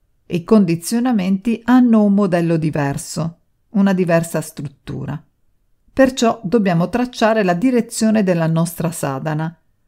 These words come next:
usando i nostri materiali, come se scolpissimo una statua.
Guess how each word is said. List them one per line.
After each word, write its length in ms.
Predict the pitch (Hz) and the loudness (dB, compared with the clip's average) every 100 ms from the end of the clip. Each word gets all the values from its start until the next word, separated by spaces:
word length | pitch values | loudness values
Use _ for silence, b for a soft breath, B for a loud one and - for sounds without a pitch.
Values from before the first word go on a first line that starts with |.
| _ | _
usando 520 | 247 247 240 254 214 | 0 4 4 4 2
i 100 | 185 | 2
nostri 460 | 180 175 170 - 160 | 0 -2 -4 -4 -4
materiali, 880 | 151 156 147 139 135 143 156 - _ _ _ _ | -4 -4 -4 -2 -4 -6 -8 -10 _ _ _ _
come 260 | - 285 202 | -4 0 2
se 160 | 220 | 0
scolpissimo 880 | 208 - 277 262 - 165 - 202 175 | -2 0 0 0 -6 -6 -4 -2 0
una 180 | 160 147 | -2 -2
statua. 680 | - - - - - 139 | -8 -10 -12 -12 -10 -10